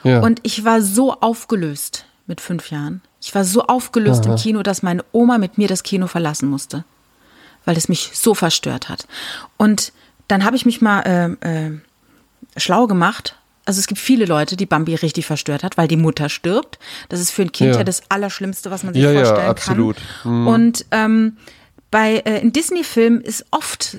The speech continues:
Speaker 2: ist es oft so, dass die Mutter stirbt.
Speaker 1: Mhm.
Speaker 2: Und zum Beispiel bei Nemo gibt's keine Mutter mehr, bei Ariel gibt's keine Mutter, äh, äh, bei König der Löwen, ja. Ähm, und es gibt zwei Umstände, die das erklären, warum Disney keine Mütter,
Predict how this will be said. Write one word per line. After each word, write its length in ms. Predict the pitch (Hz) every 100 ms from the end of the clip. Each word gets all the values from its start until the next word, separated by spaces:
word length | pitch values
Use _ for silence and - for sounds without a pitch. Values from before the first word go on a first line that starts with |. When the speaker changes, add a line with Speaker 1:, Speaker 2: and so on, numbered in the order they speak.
| -
Speaker 2:
ist 120 | 220
es 120 | 233
oft 180 | - -
so, 80 | 202
dass 140 | 185
die 80 | 180
Mutter 260 | 170 160 135
stirbt. 400 | - - _ - _ _ _ - - 139
Speaker 1:
Mhm. 100 | 135
Speaker 2:
Und 240 | 127 120 127
zum 80 | 139
Beispiel 180 | 190 -
bei 140 | 202
Nemo 340 | 208 226 233 214
gibt's 240 | 196 -
keine 240 | - 190 196
Mutter 300 | 190 196 180
mehr, 200 | 180 175
bei 140 | 208
Ariel 380 | 214 220 202 196
gibt's 220 | 185 -
keine 240 | - 185 190
Mutter, 440 | 185 180 180 175 - - - -
äh, 400 | 196 - 196 190
äh, 40 |
bei 120 | 196
König 320 | 208 247 233 233
der 120 | 226
Löwen, 640 | 202 196 196 180 190 185 170
ja. 240 | 185 208 233 - - -
Ähm, 320 | 202 190 196 - - - _
und 180 | 226 233
es 140 | 233
gibt 220 | - 240 -
zwei 360 | - 214 277 -
Umstände, 640 | 339 359 - 185 190 240 359 - _ -
die 140 | 240 254
das 180 | 240
erklären, 480 | - - 226 196 151
warum 340 | 175 202 214 214
Disney 300 | 233 226 214
keine 300 | - 196 202
Mütter, 340 | 226 165 139